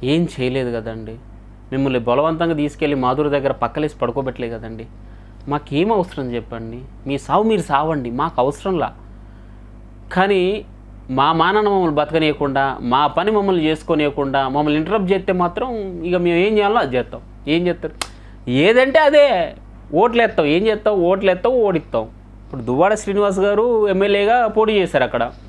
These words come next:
విశాఖపట్నం నుంచి, I think. అక్కడ ఏమైంది మరి? టెక్కలి, సారీ, టెక్కలి.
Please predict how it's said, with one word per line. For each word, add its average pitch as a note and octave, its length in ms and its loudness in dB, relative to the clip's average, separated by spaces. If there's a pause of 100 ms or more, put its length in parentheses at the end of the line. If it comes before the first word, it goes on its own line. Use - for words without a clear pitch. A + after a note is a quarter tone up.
(800)
విశాఖపట్నం C#3+ 520 0
నుంచి, A2+ 300 -4
I A2 40 -14
think. A#2 260 -6 (840)
అక్కడ A#3 160 0
ఏమైంది C4 500 2
మరి? F#3+ 540 2 (640)
టెక్కలి, B2+ 340 0
సారీ, G#2+ 240 -4
టెక్కలి. C3 380 -2